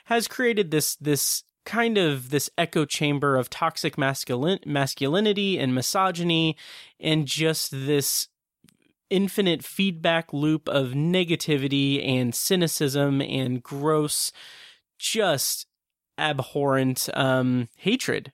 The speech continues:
really. And so reading I Know What You Need, <laughs> with that stuff in mind, this story is timeless.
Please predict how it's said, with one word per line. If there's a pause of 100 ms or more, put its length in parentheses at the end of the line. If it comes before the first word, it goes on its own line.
(180)
really. (640)
And
so
reading
I
Know
What
You
Need, (640)
<laughs>
with
that
stuff
in
mind,
this
story
is
timeless.